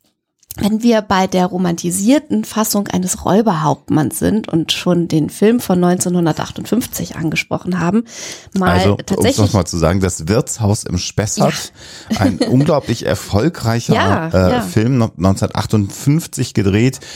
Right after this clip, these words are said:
Speaker 2: mit Lieselotte Pulver in der Hauptrolle, äh,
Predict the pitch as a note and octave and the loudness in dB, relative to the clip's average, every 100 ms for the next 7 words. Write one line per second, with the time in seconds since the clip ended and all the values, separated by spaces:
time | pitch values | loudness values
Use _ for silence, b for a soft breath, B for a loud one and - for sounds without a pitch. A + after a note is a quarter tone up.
0 | B B F2+ B2 - - F2 A#2+ C3 B2+ | B B 0 0 0 -6 -4 -2 0 2
1 | A2 - F#2+ A2+ C3+ D#3 D#2+ G#2+ F2+ F2+ | 2 0 0 2 4 2 0 0 2 0
2 | G2 - B2+ C3+ D3 D#2+ | -2 -2 2 4 4 2